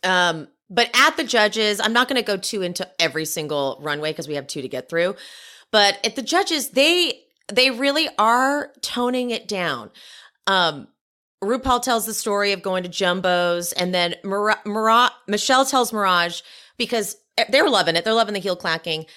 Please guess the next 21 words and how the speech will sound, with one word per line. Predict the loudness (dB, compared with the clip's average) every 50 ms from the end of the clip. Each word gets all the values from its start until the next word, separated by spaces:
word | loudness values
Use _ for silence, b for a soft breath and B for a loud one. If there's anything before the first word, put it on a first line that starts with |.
| B B B B B B
She | B -4 -2 -2 -2
says, | 0 2 2 2 4 2 0 -2
and | -4 -4 -2 -2
this, | -2 -4 -4 -4 -4
I'm | -4 -4 -4
sorry, | -4 -4 -2 0 0 0
I | 0 -2
thought | -4 -4 -6 -6
this | -8 -10 -10 -8
was | -8 -8 -6
so | -6 -6 -6 -2 -2 0 0 0 0 0 -2 -4 -6 -10 _ _ _ _ _ _ _ _ _ _ _
perfect, | -10 -6 -6 -6 -4 -4 -6 -6 -6 -8 -8 -8 -8 -8 -8 _
this, | -8 -8 -8 -4
this | -2 -2 -2 -2 -2
note. | -2 -2 0 0 -2 -2 -6
She | -8 -8
says, | -6 -6 -4 -4
"I | -4
think | -4 -4 -4 -6 -6 -4
you're | -4 -6 -4
dynamic. | -2 -2 0 0 2 2 2 2 2 0 -2 -4